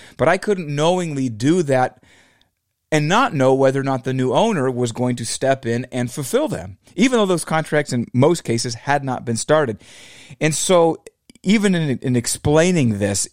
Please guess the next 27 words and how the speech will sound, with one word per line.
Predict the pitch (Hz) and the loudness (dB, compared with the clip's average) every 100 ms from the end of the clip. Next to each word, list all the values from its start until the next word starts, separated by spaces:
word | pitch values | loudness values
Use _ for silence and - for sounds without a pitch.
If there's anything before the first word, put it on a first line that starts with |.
| _ | _
it, | 135 117 - | -4 -2 -4
it's | 117 | -4
complicated, | - - 165 220 127 - 110 101 - | -4 -2 0 0 -6 -4 -4 -4 -2
and | 135 | 0
it | 127 165 | 0 2
illustrates | 214 202 143 - 123 113 113 - | 2 2 -4 -8 -4 -4 -4 -6
the | 120 | -6
wisdom | 113 147 180 139 123 123 | -2 0 0 0 -6 -4
and | 120 | -4
the | 113 | -2
necessity | 113 113 - 180 170 139 123 | -4 -4 -2 -2 -2 -4 -2
to | 113 | -2
have | 120 139 123 | -2 -4 -4
this | 120 | -8
explicitly | 110 - - _ 175 185 220 - 196 165 147 | -6 -8 -8 _ -4 2 2 2 -6 -6 -4
written | 160 147 | -4 -2
out. | 135 | -2
And | 120 147 | 0 -2
we | |
worked | 185 165 180 170 | -2 -2 -2 -4
on | |
this | 135 120 139 | -8 -8 -6
language. | 135 120 | -6 -6
It | 117 | -8
probably | 160 151 | -8 -8
cost | - 143 - | -2 -2 -2
me | 143 117 | -4 -4